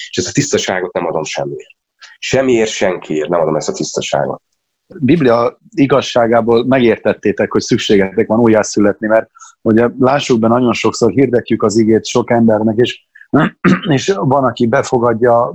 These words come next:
Speaker 2: de nem tudja megtartani, és eredetileg rájöttetek, hogy ne kelljen a, a bűnökkel így birkózni,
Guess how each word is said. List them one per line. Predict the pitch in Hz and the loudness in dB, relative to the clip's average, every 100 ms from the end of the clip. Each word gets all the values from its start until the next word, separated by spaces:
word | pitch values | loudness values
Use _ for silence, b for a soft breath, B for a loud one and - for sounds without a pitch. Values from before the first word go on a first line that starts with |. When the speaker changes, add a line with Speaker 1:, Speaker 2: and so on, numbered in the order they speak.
| 143 | -4
Speaker 2:
de | 123 120 | 0 2
nem | 131 120 | 2 2
tudja | 120 113 | 2 2
megtartani, | 113 - 120 110 - 113 | 2 0 -2 -2 0 0
és | 117 - B B B | 0 -4 B B B
eredetileg | 123 120 127 139 | -2 0 2 2
rájöttetek, | 123 101 110 120 107 | 2 0 -4 -4 -2
hogy | 117 | 0
ne | 123 | 0
kelljen | 113 117 110 | 2 2 2
a, | 113 - _ _ - | 0 -2 _ _ -6
a | 104 | -2
bűnökkel | 123 120 113 - 113 | 2 2 2 0 2
így | 117 113 | 2 0
birkózni, | 151 120 110 127 104 117 120 123 | 0 0 2 0 2 2 0 -2